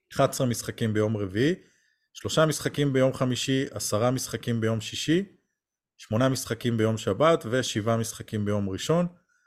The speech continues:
הסוף שבוע מאוד דומה לסוף שבוע הקודם, שם זה היה שבע שמונה אם אני לא טועה, או שמונה שמונה, פה זה שמונה שבע.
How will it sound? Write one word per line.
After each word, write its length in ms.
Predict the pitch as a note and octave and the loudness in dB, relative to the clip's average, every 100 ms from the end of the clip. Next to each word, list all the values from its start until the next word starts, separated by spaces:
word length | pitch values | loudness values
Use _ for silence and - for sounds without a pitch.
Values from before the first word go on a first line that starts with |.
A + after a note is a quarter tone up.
| _ _ - | _ _ -4
הסוף 420 | A#2 A#2+ - E3+ | 2 2 2 2
שבוע 320 | - C#3 D3 | 2 4 6
מאוד 280 | D3 C3 C3 | 6 6 6
דומה 260 | C3 B2+ C3 | 6 6 6
לסוף 540 | B2 A2 G#2+ G#2 A2+ | 6 6 4 2 -2
שבוע 320 | - A2 A2 | -2 2 4
הקודם, 580 | G#2 - G2 C#3+ D#3 D#3 C#3+ _ | 2 2 2 4 4 2 -6 _
שם 260 | - A2 G#2 | -6 -4 -2
זה 140 | G2+ | 0
היה 420 | G2 G2 G2 G#2 A2+ - - - _ _ _ - | 2 2 -2 -4 -8 -12 -16 -20 _ _ _ -8
שבע 280 | - G#2+ | -2 -2
שמונה 340 | G2 A#2+ D3 D#3 | -2 -2 0 0
אם 100 | C#3+ | 0
אני 80 | B2+ | 0
לא 80 | |
טועה, 180 | A#2+ A2+ | 0 0
או 60 | G2 | -2
שמונה 300 | - C3 D#3 | -2 -2 -4
שמונה, 360 | - C3 B2 | -4 -4 -2
פה 160 | G#2+ A#2 | -2 -4
זה 80 | G#2 | -4
שמונה 300 | - G#2+ G2 | -4 -2 -2
שבע. 400 | - D#3 D#3+ | 0 2 2